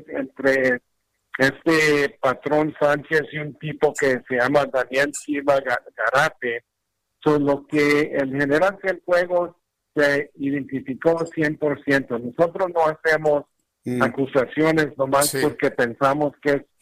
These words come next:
Speaker 1: que es una persona, eso, es,
Speaker 2: Pues
Speaker 1: eso no lo hacemos.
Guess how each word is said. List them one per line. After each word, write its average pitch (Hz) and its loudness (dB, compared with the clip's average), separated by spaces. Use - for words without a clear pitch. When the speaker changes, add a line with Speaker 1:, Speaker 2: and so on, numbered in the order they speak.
Speaker 1:
que 135 4
es 139 2
una 156 0
persona, 131 -2
eso, 127 0
es, 135 2
Speaker 2:
Pues 151 0
Speaker 1:
eso 180 4
no 165 2
lo 156 4
hacemos. 139 -2